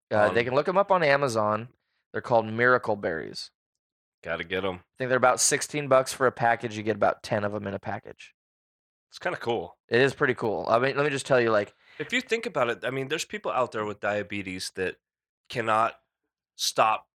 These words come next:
Speaker 2: eating sugar.
Speaker 1: Absolutely.
Speaker 2: And so let's say they put one of those on their mouth, everything tastes like sugar.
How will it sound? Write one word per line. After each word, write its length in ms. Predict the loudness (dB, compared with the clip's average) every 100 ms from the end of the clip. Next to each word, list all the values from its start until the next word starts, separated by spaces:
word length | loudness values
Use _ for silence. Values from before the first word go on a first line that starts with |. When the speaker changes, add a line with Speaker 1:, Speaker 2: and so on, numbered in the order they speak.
| -14
Speaker 2:
eating 260 | -10 -10
sugar. 380 | -8 -8 -4 -4 -2
Speaker 1:
Absolutely. 480 | -4 -6 -10 -10 -14 _ _ _ _ _ _ _ -12
Speaker 2:
And 140 | -6
so 200 | -4 -2
let's 240 | -2 -2
say 220 | 0 0 0
they 360 | -2 -2 -6 -14 _ _
put 160 | -2 0
one 140 | -2
of 60 | 0
those 220 | 0 0
on 120 | -2
their 120 | -2
mouth, 480 | -2 2 2 2 -2 _ _ _ _ _ _ _ _ _ _ _ _
everything 420 | 0 0 -2 -6 -12
tastes 260 | -12 -12
like 140 | -12 -10
sugar. 440 | -10 -8 -10 -12